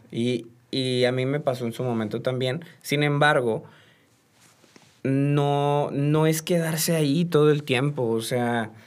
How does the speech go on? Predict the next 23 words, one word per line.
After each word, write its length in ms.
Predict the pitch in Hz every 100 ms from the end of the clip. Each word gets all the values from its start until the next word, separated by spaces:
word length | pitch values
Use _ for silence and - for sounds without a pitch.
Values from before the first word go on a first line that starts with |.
| - - - -
sí, 280 | - 202 240
a 80 | 160
veces 280 | 156 196 202
vas 180 | 180 196
a 120 | 190
quedarte 760 | 156 127 135 - 160 156 - - -
un 160 | 120 123
poquito, 420 | 165 160 127 -
¿no? 300 | 110 117 165 -
Pero 380 | 131 131 123 127 _ _ -
es 200 | 131 147
darte 320 | 151 160 180
cuenta 340 | 170 160 170 -
que 80 |
estás 300 | 123 - 165
cayendo 400 | - 247 208 196
ahí, 360 | 190 143 139 - -
que 140 | - 127
realmente 580 | 120 127 147 151 151
no 280 | 135 135 143
tienes 280 | 170 202 214
que 140 | 220
quedarte 580 | - 165 127 120 - 143